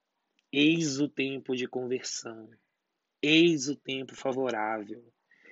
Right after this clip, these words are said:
Eis o momento propício para buscar a santidade.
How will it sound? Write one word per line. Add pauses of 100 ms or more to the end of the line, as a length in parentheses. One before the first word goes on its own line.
(220)
Eis
o
momento
propício (120)
para
buscar
a
santidade.